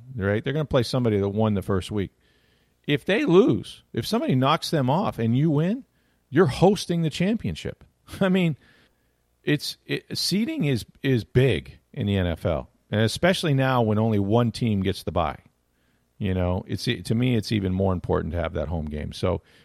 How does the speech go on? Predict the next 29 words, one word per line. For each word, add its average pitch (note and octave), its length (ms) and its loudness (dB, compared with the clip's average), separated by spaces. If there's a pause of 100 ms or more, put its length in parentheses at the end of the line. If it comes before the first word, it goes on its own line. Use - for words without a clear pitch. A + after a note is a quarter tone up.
(140)
with G2+ 180 2
fans, C#3+ 680 0 (500)
with G2+ 220 0
the G2 60 -2
Bucs' A2+ 360 2
record, A2+ 320 2
they're G#2+ 140 4
a F#2 40 0
different A#2+ 340 -2
team A2+ 240 0
at G2+ 80 0
home. A2 380 0 (140)
They F2+ 100 -2
just G#2+ 340 -2
are. G#2+ 320 2 (540)
Uh, F2 360 2
as F#2+ 140 -2
long A2+ 220 6
as A2 60 4
the A2+ 80 2
New A2+ 40 4
Orleans G#2+ 280 2
Saints A2 280 -2
don't A2 180 0
show A2 260 4
up A#2+ 160 6 (340)
<laughs> - 140 -2 (360)
anytime A2 400 2
soon. A2+ 320 -2